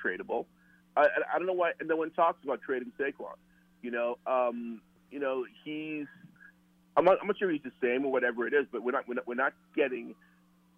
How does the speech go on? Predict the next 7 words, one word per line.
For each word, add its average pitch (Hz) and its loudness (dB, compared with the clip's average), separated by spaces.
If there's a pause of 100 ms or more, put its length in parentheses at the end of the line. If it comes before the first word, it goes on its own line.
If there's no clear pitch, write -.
(100)
you 131 -4
know, 107 -6 (220)
uh, 107 4 (1900)
we're 160 8
not 196 6
getting 175 6
what, 147 8